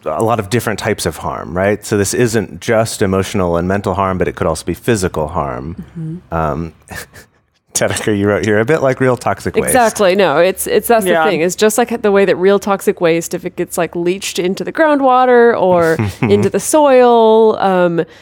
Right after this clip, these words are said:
Speaker 2: it's gonna cause long-term lasting effects, cause extreme harm, everything from cancer to, you know, any number of, like, terrible, like, reactions. And the same thing happens when there's toxicity in a particular relationship in your life.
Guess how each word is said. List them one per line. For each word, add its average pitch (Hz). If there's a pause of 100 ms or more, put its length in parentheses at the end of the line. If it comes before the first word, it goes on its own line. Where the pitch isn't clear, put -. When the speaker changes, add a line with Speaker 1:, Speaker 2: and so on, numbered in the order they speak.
(280)
Speaker 2:
it's 214
gonna 214
cause 175
long-term 175
lasting 160
effects, 170
cause -
extreme 170
harm, 165
everything 160
from 156 (100)
cancer 160
to, 151 (180)
you 170
know, 151
any 175
number 151
of, 151
like, 143
terrible, 156
like, 135
reactions. -
And 175
the 196
same 220
thing 185
happens 165 (320)
when 196
there's 165
toxicity 160
in 170
a 165
particular 160
relationship 147
in -
your 175
life. -